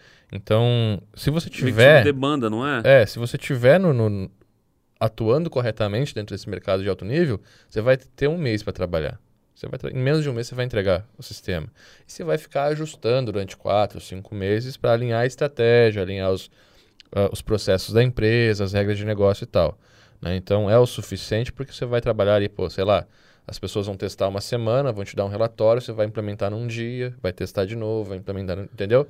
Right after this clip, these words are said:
Speaker 2: É, tu
Speaker 1: Então, não é
Speaker 2: entregou
Speaker 1: algo que
Speaker 2: a
Speaker 1: vai
Speaker 2: última
Speaker 1: pegar
Speaker 2: versão, fiz seis meses.
Speaker 1: É, não é algo que vai te engolir. Você vai,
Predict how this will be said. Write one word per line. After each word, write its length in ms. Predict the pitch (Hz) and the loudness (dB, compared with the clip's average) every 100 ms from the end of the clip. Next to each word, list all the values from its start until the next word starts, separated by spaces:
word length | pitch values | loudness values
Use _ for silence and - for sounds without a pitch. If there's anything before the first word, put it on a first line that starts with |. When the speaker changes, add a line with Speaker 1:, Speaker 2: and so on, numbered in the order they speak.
| - | -6
Speaker 2:
É, 100 | 127 | -8
tu 140 | 123 | -6
Speaker 1:
Então, 240 | 120 127 | 0 2
não 80 | 131 | 4
é 100 | 127 | 6
Speaker 2:
entregou 120 | 135 | 6
Speaker 1:
algo 120 | 139 117 | 6 4
que 80 | |
Speaker 2:
a 40 | 120 | 2
Speaker 1:
vai 120 | 139 | 2
Speaker 2:
última 120 | 139 | 2
Speaker 1:
pegar 200 | 135 123 | 2 2
Speaker 2:
versão, 300 | 131 127 139 | 2 0 -10
fiz 260 | 139 120 143 | -8 -8 -8
seis 280 | - 143 120 | -6 -6 -6
meses. 340 | 113 117 107 | -4 -4 0
Speaker 1:
É, 360 | 110 113 110 90 | 2 4 4 0
não 180 | 113 139 | -6 -6
é 60 | |
algo 180 | 151 160 | -4 -6
que 60 | 156 | -6
vai 100 | 156 | -6
te 160 | 151 160 | -6 -8
engolir. 380 | 160 131 117 | -6 -4 -6
Você 140 | - 90 | -8 -6
vai, 200 | 95 | -4